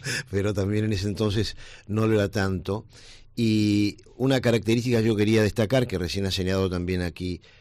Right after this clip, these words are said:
Miguel Ángel, es que el movimiento realmente es para los que lo formamos como una familia, una familia pequeña, ¿no es cierto? Pero es la familia que Dios nos ha dado y por eso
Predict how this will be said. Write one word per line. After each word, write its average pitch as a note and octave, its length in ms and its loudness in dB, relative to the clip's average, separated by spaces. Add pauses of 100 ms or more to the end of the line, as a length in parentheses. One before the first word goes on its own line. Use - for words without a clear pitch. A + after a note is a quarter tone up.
(160)
Miguel G2+ 320 0
Ángel, G#2 440 -2 (380)
es G#2 120 -6
que B2 100 0
el A#2 60 0
movimiento A2+ 520 2
realmente A2 680 0 (280)
es G#2 180 -4
para G2+ 220 -2
los F2+ 140 -2
que G#2 80 -2
lo F2 60 -2
formamos G2+ 260 -4
como G2 160 -6
una G#2 120 -2
familia, F2+ 400 -2
una E2 80 -4
familia G#2 300 -2
pequeña, E2+ 500 -4
¿no D#2 80 -6
es - 60 -10
cierto? A#2 440 -4 (340)
Pero F#2+ 160 -2
es F#2+ 40 -8
la G#2 60 -2
familia A2 280 0
que F#2+ 140 -2
Dios G2 140 -2
nos G#2+ 220 -4
ha G2 60 0
dado G#2 180 2
y A#2+ 40 0
por G2+ 220 -4
eso B2 340 -2